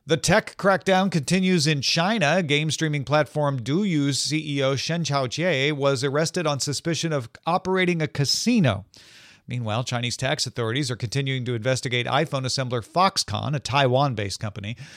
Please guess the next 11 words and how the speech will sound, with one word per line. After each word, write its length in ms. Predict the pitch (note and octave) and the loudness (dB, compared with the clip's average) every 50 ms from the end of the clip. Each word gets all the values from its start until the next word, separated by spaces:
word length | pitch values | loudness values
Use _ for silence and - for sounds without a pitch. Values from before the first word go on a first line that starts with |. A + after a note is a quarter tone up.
| - D3+ A#2 - | -20 -16 -4 0
The 80 | D3 | 2
authorities 460 | D3+ - E3 E3 E3 D#3+ D3+ D3 C3 C#3+ | 2 4 4 4 4 4 4 2 2 0
have 120 | C3+ A2 | 0 -2
so 280 | - - - G3 G#3 G3+ | -2 0 2 2 2 2
far 240 | - D#3 C#3+ C#3 | 2 2 0 2
issued 340 | C#3+ D3 C#3+ - - C#3+ B2+ | 0 -2 -2 -2 -2 -2 0
a 120 | C3+ B2+ A2 | 0 -2 -2
twenty 520 | - - - - F#3+ G#3 - - A3 G#3 | -4 -8 -6 -2 -2 -2 -2 -4 -6 -6
thousand 600 | - - - D#3 D3+ E3 F3 D3+ C3 D3+ D3 C#3 | -6 -4 -2 -2 0 0 -2 -2 -2 -4 -4 -2
yuan 380 | C3 C3+ C#3+ D3 D3 C#3+ C3 B2 | 0 0 2 2 2 0 -2 -4
fine 500 | - - D3+ D3 B2 G#2+ G2+ G#2+ A2+ | -4 -4 -2 -2 -2 -4 -4 -6 -8